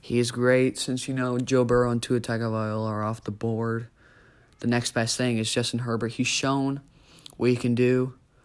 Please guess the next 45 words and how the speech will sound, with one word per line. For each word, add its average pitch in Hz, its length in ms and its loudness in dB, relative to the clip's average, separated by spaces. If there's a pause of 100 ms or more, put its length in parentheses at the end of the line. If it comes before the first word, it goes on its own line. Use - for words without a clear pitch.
(260)
with 120 100 -4
his 120 140 -2
arm, 127 340 0
and 110 320 -2
he 123 100 -6
has 113 120 -2
a 117 40 -6
great 123 200 0
ability. 127 320 0
Did, 117 320 -2
did 131 200 2
very 147 280 4
good 139 160 0
at 123 80 -4
the 127 60 -2
combine, 117 500 -2
shown 123 180 -2
what 120 60 0
he 113 80 0
can 113 160 0
do. 110 260 2
So, 101 340 -4 (720)
number 117 160 0
six, - 500 -2 (160)
Los 113 220 0
Angeles 110 300 -2
Chargers, 104 560 -2
Justin - 380 -4
Herbert. 107 280 -4
Number 123 200 0
seven, 156 500 0 (540)
Isaiah 120 280 2
Simmons. 107 540 -4 (280)
It 123 60 -6
just 143 200 -2
makes 117 160 0
sense. - 440 -4
Uh, 113 220 0
you 120 120 2
lost 127 300 2
Luke 127 140 0
Kuechly, 127 480 -2 (440)
retirement. 127 600 0 (680)
Um, 113 280 2
so 107 460 2